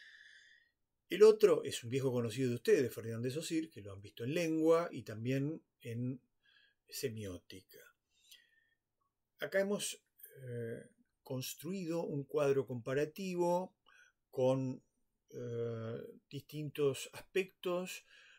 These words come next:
de las teorías de Ferdinand de Saussure y de la de Noam Chomsky, a los efectos luego de ver de qué manera de todos esos sesgos se aparta, se desvía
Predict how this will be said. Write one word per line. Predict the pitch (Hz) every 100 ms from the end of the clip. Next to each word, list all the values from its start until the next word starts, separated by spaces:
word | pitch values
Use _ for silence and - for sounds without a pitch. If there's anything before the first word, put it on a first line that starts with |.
| _
de | 120 117
las | 117 110 - -
teorías | - 120 135 131 113
de |
Ferdinand | 110 113 113 113
de | 117
Saussure | 113 - 156 120
y |
de | 107
la | 104
de | 101
Noam | 110 110 123 -
Chomsky, | 160 160 160 - 196 220 - _ _ _ _ _ _ _ _ _ _ _ _ _ - -
a | 117
los | 107
efectos | 120 139 131 139 - _ _ _ _ -
luego | 117 123 131 110
de | 104 110 117 131 - - - - - - _ _ _ _ _ _
ver | 117 135
de | 139
qué | 165
manera | 160 156 202 165 135 - - _ _ _
de | 131 113 117
todos | - 127 127 127 123 120 - - _ -
esos | 123 120 - - 120 117 - -
sesgos | - - 147 135 135 147 156 - _
se | - - 131
aparta, | 120 - 160 156 135 - 120
se | - 120
desvía | 117 123 127 127 131 139